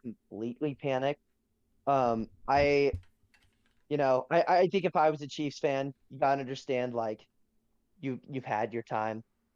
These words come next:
You have had plenty of success the past five years or so. It's eventually going to come to an end. Um, and that's not necessarily to say that it is coming to an end right now. Um, but looking at this team,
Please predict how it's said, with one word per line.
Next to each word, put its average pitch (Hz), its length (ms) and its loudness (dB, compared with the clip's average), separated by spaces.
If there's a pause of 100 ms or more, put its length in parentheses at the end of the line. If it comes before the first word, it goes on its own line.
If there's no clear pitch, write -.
(340)
You 127 200 -4
have 123 200 -2
had 120 400 0 (580)
plenty 131 600 -2
of 127 120 0
success 123 520 -2 (160)
the 120 80 -12
past 120 340 -4
five 117 240 -2
years 120 200 -8
or 117 40 -14
so. 117 300 -2 (480)
It's 131 140 -12
eventually 117 380 -4
going 120 200 -2
to 123 60 -2
come 120 200 -6
to 123 120 -4
an 117 80 -4
end. 117 240 -8 (680)
Um, 120 300 0
and 143 120 2
that's 147 240 0
not 143 220 0
necessarily 139 420 -2
to 131 120 -10
say 131 180 0
that 123 160 -6
it 117 160 -8
is 127 240 -4
coming 131 280 -8
to 131 120 -6
an 123 80 -4
end 120 160 -8
right 120 220 -2
now. 117 360 -2 (560)
Um, 135 420 0 (560)
but 135 320 2 (600)
looking 160 380 2
at 139 100 0
this 131 160 -2
team, 143 420 -2